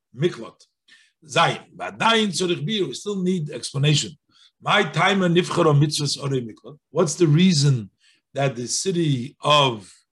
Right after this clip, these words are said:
of the Mitzvah of Orei Miklat was chosen? She'inyan the Beis HaMashiach Uprat Mitzvah Dudavke, that the concept of Beis HaMashiach becomes a detail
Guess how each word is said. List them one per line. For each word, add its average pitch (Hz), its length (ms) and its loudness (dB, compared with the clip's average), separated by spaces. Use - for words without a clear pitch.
of 143 280 0
the 139 80 2
Mitzvah 180 340 4
of 143 60 2
Orei 156 160 4
Miklat 147 340 -2
was 120 160 -10
chosen? 92 380 -16
She'inyan 208 520 2
the 165 120 6
Beis 196 360 2
HaMashiach 226 380 2
Uprat 208 480 0
Mitzvah 208 360 -6
Dudavke, 185 440 -2
that 113 160 -14
the 113 80 -10
concept 151 460 -2
of 127 80 -8
Beis 165 240 0
HaMashiach 180 340 -4
becomes 175 360 -2
a 170 60 2
detail 160 540 0